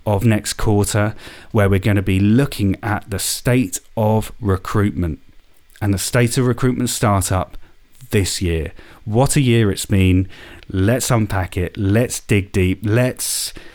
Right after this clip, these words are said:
really be honest about how things are and how we're feeling about things.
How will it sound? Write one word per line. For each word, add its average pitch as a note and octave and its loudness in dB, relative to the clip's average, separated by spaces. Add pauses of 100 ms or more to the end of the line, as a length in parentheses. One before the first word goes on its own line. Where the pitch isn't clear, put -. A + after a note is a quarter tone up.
(960)
really C#3 2
be A2+ 4
honest A2+ 2
about G2+ 0
how A2+ 0
things G#2 2
are F#2+ 4
and F2+ 0
how A2+ -2
we're G#2+ 2
feeling G2+ 2
about E2+ -2
things. D2+ -6